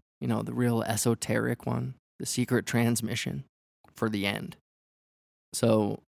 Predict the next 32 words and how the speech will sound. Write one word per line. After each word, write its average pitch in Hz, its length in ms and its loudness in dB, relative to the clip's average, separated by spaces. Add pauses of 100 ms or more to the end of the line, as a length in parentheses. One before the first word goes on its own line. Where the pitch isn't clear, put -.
(140)
not 139 180 8
long 123 300 6
before 117 320 6
Milarepa 113 600 4
died, 110 360 -2 (440)
the 127 80 -2
two 143 180 10
of 143 120 6
them 120 180 6
trekked - 340 0
off 101 260 2
to 113 100 -4
some 117 240 0
remote 117 340 0
place 104 400 -4
in - 60 -8
the - 60 -8
mountains. - 560 -8 (720)
And 117 160 6
when 120 120 8
they 117 100 6
got 110 240 4
there, 123 300 2 (320)
Milarepa 117 680 4
had 107 160 -2
the 104 60 -6
chief 120 240 2
disciple 107 580 0
set 120 260 -2
everything 110 400 -2
up - 160 -4
perfectly, - 640 -8